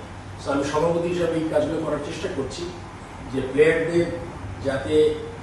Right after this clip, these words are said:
বাইরের জন্য ওদের, আহ, কোনো ডিস্ট্রাক্ট করতে না পারে, ওইদিকে আমার একটা নজর আছে। আহ, ওরা যখন জিতে, ওরা আমার সাথে কথা বলে,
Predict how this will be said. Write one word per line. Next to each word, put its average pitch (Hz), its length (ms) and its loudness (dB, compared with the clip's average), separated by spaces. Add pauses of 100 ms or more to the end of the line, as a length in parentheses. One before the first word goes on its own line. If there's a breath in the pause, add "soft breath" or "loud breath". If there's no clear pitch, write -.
(160)
বাইরের 175 340 6
জন্য 170 320 0
ওদের, 156 220 2
আহ, - 680 -6
কোনো 135 120 0
ডিস্ট্রাক্ট 147 460 -2
করতে 139 200 -2
না 135 120 0 (100)
পারে, 127 240 -2 (400)
ওইদিকে 131 260 0
আমার 135 200 2
একটা 131 160 0
নজর 131 360 2
আছে। - 200 -2
আহ, - 1200 -6 (1080)
ওরা 139 140 0
যখন 143 460 0
জিতে, 143 440 4 (280)
ওরা 131 140 0
আমার 135 200 0
সাথে 143 160 -2 (100)
কথা 139 180 -4
বলে, 143 320 0